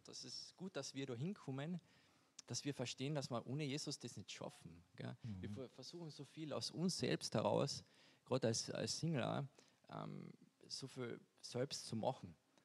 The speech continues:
Speaker 1: So war's auf jeden Fall bei mir, um Gott was zu beweisen.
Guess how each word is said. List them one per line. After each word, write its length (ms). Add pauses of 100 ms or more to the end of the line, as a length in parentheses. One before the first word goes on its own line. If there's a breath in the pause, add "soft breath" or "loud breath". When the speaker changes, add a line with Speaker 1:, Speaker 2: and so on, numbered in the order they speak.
Speaker 1:
So 200
war's 220
auf 100
jeden 120
Fall 140
bei 140
mir, 320 (480 loud breath)
um 360
Gott 460
was 320
zu 100
beweisen. 640